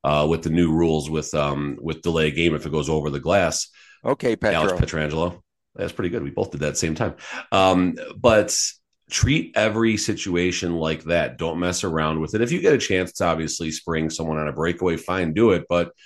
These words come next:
Speaker 1: assume every other, assume all thirty-one teams are the Edmonton Oilers, and your penalty kill percentage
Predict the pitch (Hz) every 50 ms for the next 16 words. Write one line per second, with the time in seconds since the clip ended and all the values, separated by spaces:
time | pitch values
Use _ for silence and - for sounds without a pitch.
0 | - - _ _ _ _ _ _ _ _ _ _ - 104 - - 131 127 123 117
1 | - 104 104 107 110 104 - 104 104 101 101 98 98 95 95 - - - - 87
2 | - - 143 143 131 120 120 113 - 131 127 120 104 104 101 95 90 - 113 107
3 | 98 87 90 87 87 85 90 90 90 87 87 - 90 82 - 82 80 80 76 76
4 | 73 76 73 - - - - 82 80 80 80 78 78 - - 78 80 87 87 87
5 | - 92 90 87 82 80 78 - - - 82 80 80 - - - 80 - - -
6 | 82 78 76 76 76 - -